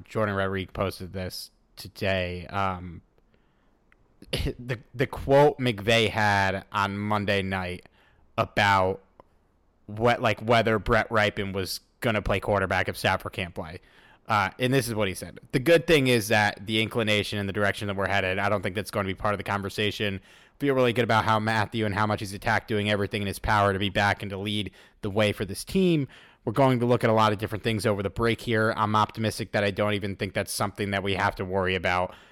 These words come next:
but we'll figure out whether it will be not exclusive to the quarterback position, but at some other spots where the possibilities to add competition." Um,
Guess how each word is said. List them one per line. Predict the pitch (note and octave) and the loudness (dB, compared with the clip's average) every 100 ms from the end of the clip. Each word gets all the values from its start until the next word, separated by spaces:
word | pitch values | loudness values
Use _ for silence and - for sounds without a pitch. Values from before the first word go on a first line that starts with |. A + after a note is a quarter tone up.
| - | -10
but | G#2 | -2
we'll | A2+ G#2+ | 0 0
figure | - G#2 G#2+ | 0 0 2
out | G2+ F#2+ | 2 4
whether | G#2+ G#2 G#2 | 2 2 0
it | F#2+ E2 | -2 -8
will | F#2 | -8
be | - C3 B2 A2+ - - _ | -2 2 2 2 -4 -14 _
not | A2+ A2 | 0 2
exclusive | G#2+ - A#2+ G2+ G#2 | 2 -2 -4 -4 -2
to | |
the | G2+ | -2
quarterback | G#2+ G2+ F#2+ | 0 0 0
position, | - G2+ F2+ G2 | -2 -6 -6 -4
but | G2 | -4
at | F#2+ | -4
some | - G#2 | -4 -4
other | G2+ | -4
spots | F#2 - G2 F#2+ - - | -4 -2 -2 -2 -6 -8
where | G#2+ A2 | 0 2
the | G#2 | 4
possibilities | G2+ G2+ - G#2+ F#2+ F#2 | 2 0 0 -2 0 -2
to | - | -6
add | F2+ E2+ | -8 -10
competition." | - D#2 - E2+ - - - _ - _ - | -12 -12 -12 -14 -16 -18 -20 _ -20 _ -6
Um, | A2 G2+ F#2+ F2 | 0 0 -2 -10